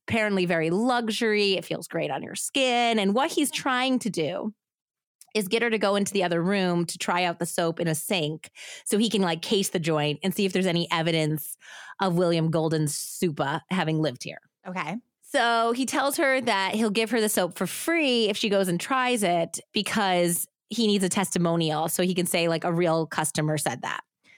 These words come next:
Speaker 2: Yeah.
Speaker 1: So she agrees and she takes it into the bathroom or the kitchen, wherever. And so she's washing, scrubbing up, washing her hands. And he's like, "Isn't it wonderful? Really get in there. Really, like, feel it all over your skin." And he's, like, saying this and shouting while he's, like, racing around the room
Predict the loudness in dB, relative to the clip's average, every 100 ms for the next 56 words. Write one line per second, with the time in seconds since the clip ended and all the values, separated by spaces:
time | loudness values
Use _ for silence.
0 | _ _ -4 -2 0 2 2 2 2 4
1 | 2 0 0 0 0 -2 -2 -2 -2 -2
2 | -2 0 2 0 0 -2 0 0 -2 -4
3 | -2 -2 -2 -2 -2 -2 -4 -2 -2 0
4 | 0 0 -2 -2 0 0 0 2 0 0
5 | 0 2 2 2 0 -2 -6 -16 -16 -4
6 | 0 2 2 2 0 0 0 2 2 2
7 | 0 0 2 4 4 2 2 2 2 4
8 | 4 4 4 4 4 6 6 4 4 2
9 | 4 4 4 4 4 0 0 2 4 4
10 | 2 2 2 2 2 4 4 2 0 0
11 | 2 4 2 2 0 -2 -2 0 2 2
12 | 2 2 2 4 2 2 2 0 0 0
13 | 0 2 2 2 2 0 2 2 2 0